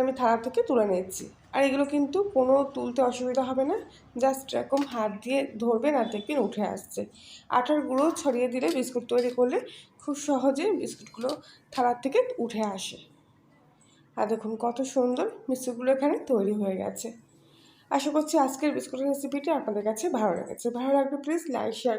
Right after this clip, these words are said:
কমেন্ট করে জানাবেন। আর আপনি যদি কলিং রান্নাঘরে নতুন সদস্য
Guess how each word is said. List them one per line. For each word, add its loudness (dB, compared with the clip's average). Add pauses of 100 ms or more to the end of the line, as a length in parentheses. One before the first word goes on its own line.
কমেন্ট -2
করে -2 (180)
জানাবেন। -2 (500)
আর 4
আপনি 2
যদি -2
কলিং 6
রান্নাঘরে 4 (100)
নতুন 2 (100)
সদস্য 2